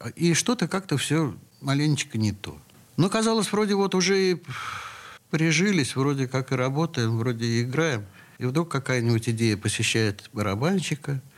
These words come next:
с кем-то он знакомится, куда-то хочет перейти. Так у нас, например, начинали мы,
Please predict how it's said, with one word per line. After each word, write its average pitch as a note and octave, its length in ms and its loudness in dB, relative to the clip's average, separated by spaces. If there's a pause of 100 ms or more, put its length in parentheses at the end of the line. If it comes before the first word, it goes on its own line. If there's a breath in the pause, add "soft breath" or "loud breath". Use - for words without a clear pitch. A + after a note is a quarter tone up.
с - 100 -10
кем-то D#3 320 2
он G2 260 2
знакомится, C3 640 0
куда-то G#2 380 -2
хочет G2 400 -6
перейти. A2+ 580 0 (540 loud breath)
Так E3 240 2
у D#3+ 60 2
нас, D#3 280 2
например, C#3 500 2
начинали C#3+ 600 2
мы, B2+ 320 4